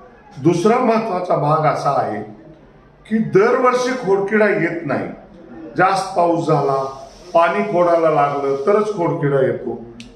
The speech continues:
परंतु मला सर्व शेतकरी बंधूंना सांगायचं आहे, तुम्ही खोडाला बोर्डो पेस्ट लावणे,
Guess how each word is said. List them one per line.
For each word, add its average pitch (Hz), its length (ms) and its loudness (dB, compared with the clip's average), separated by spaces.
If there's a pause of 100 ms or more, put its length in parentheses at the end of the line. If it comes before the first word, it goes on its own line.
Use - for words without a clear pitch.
(200)
परंतु 202 640 2
मला 175 240 2
सर्व 202 380 2
शेतकरी 190 500 0
बंधूंना 165 460 2
सांगायचं 151 560 0
आहे, 110 280 0 (600)
तुम्ही 196 520 2
खोडाला 170 440 2
बोर्डो 156 460 2
पेस्ट 160 380 -2
लावणे, 127 580 0